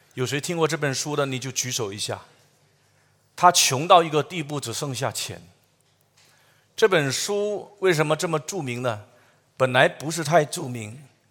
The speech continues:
可是后来因为一个事件，所以他开始著名了。啊，就是二零零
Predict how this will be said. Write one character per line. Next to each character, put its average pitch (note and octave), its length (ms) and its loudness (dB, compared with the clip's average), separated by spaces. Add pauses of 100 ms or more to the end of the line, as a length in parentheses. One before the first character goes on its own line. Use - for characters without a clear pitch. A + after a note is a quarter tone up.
(300)
可 A2+ 120 -6
是 A#2 360 -2 (220)
后 - 180 2
来 C#3 140 8
因 E3+ 200 -6
为 D#3+ 120 2
一 E3 120 -6
个 C#3 100 -2
事 - 360 -4
件， D3 440 0 (220)
所 - 180 -6
以 A#2+ 40 -4
他 B2 120 -2
开 C#3 280 2
始 G#2 240 -8
著 D3 240 -12
名 G2+ 200 -12
了。 A2 160 -12 (380)
啊， G2+ 180 -20 (240)
就 D#3 120 -6
是 C3+ 100 0
二 D#3+ 220 6
零 C3+ 160 -2
零 B2 180 -8